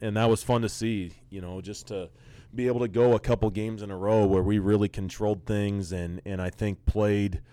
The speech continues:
to the level we're capable of playing every single night. And, and that was a really fun game to, to win down the stretch. And anytime you can get a rivalry game, it's, it's a good win.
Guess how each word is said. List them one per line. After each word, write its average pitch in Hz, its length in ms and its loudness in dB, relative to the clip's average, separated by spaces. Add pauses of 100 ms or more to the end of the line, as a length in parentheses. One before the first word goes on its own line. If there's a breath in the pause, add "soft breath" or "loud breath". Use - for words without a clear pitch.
(600 soft breath)
to 131 120 2
the 113 100 6
level 110 360 6
we're 104 140 6
capable 98 500 4
of 85 100 0
playing 90 520 0 (260 loud breath)
every 98 220 2
single 95 280 -2
night. 90 360 -2
And, 87 220 -4
and 95 220 -4
that 101 160 0
was 95 120 0
a 95 60 0
really 101 220 2
fun 98 300 0
game 95 300 0
to, 90 240 0
to - 120 -4
win 98 200 2
down 90 200 -2
the 87 80 -6
stretch. - 480 -4
And 80 200 -10 (180)
anytime 101 320 -2
you 98 60 -2
can 92 80 -4
get 92 80 -2
a 92 40 2
rivalry 90 460 0
game, 87 320 -4
it's, 82 140 -10
it's - 160 -10
a 90 60 -10
good 82 180 -6
win. 82 260 -6